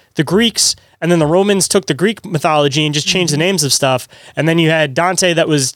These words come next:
Speaker 1: including this into Christian mythology. So it's like, it's kind of blended into all three, but I'm pretty sure that the base root of it is Greek mythology.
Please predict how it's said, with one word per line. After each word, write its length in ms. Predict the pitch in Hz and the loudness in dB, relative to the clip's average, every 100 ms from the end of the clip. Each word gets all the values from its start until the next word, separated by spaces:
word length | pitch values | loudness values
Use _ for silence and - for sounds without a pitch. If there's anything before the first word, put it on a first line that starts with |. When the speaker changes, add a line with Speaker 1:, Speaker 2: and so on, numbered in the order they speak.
| - | -6
Speaker 1:
including 380 | 165 - 180 160 | -2 0 2 2
this 180 | 170 | 2
into 180 | 180 151 | 0 -2
Christian 320 | - 247 - | -2 0 0
mythology. 600 | 175 156 139 131 123 127 123 - - | 0 0 0 0 0 0 -2 -8 -6
So 160 | - 156 | -2 0
it's 120 | 143 | 0
like, 280 | 170 151 - _ - | 0 0 -6 _ -8
it's 100 | 151 | -6
kind 220 | - 226 220 | -2 0 0
of 100 | 151 | 0
blended 340 | 185 214 196 | 0 2 2
into 160 | 190 180 | 2 2
all 140 | 180 | 0
three, 280 | - 185 175 | 0 0 2
but 120 | 147 | 0
I'm 140 | 147 | -2
pretty 260 | 139 - 220 | -2 -2 0
sure 200 | - 208 | 2 2
that 160 | 180 - | 2 0
the 80 | |
base 380 | 139 156 175 - | -2 0 0 0
root 160 | 165 160 | 0 2
of 80 | 135 | 0
it 80 | 123 | -2
is 80 | |
Greek 220 | 117 143 127 | -2 -2 -2
mythology. 640 | 113 107 101 101 110 | -6 -6 -6 -8 -12